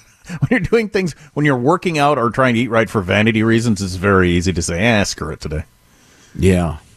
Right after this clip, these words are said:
Speaker 1: But if
Speaker 2: Yeah,
Speaker 1: it's
Speaker 2: agreed.
Speaker 1: gonna have a stroke or a heart attack or diabetes or whatever, it's a little easier to stay on the beam.
Speaker 2: Agreed. Agreed.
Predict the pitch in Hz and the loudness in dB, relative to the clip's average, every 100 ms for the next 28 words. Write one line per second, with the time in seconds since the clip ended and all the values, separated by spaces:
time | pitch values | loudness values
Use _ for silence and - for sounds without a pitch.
0 | _ - 87 90 82 80 82 80 101 101 | _ -4 0 0 -2 -2 0 0 0 -2
1 | 85 - - 127 113 95 85 127 - 117 | -4 -6 -2 -2 -2 -4 -2 -2 -2 -6
2 | 98 90 101 95 87 107 101 95 90 87 | -6 -4 -2 -2 0 -2 -2 -4 -4 -4
3 | 104 269 339 254 185 139 110 101 87 - | -4 -8 -4 0 2 0 -2 -4 -6 -4
4 | 92 87 85 76 85 82 78 _ _ _ | -2 -2 -2 -2 -2 -2 -4 _ _ _
5 | _ - - - - - _ _ _ _ | _ -20 -20 -20 -20 -20 _ _ _ _
6 | - 117 107 123 120 92 82 _ _ 80 | -4 -2 0 -2 -2 -4 -6 _ _ -6
7 | 87 104 107 90 | 0 2 2 -2